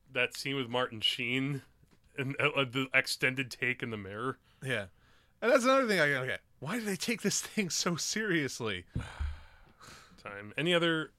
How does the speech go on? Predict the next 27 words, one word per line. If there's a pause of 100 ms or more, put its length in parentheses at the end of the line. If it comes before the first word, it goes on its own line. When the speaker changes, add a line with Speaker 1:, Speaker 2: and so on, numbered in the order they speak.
Speaker 1:
ex-,
additional
words? (920)
Speaker 2:
Oh,
no. (140)
Nothing
that
I
could
say
in
under
a
minute. (200)
<laughs>
Speaker 1:
All
right. (260)
Well,
Speaker 2:
But
still,
still,
this
was
a
lot
of
fun.